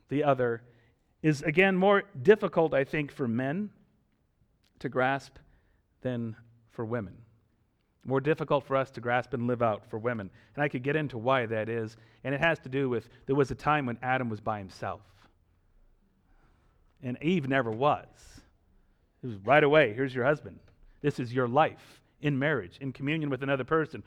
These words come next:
For a while, Adam had nobody. So sinful men are gonna keep drifting back to old Adam.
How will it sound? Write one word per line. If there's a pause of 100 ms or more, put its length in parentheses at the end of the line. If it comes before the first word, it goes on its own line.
(220)
For
a
while,
Adam
had
nobody.
So (800)
sinful
men
are (1200)
gonna
keep
drifting
back
to
old
Adam.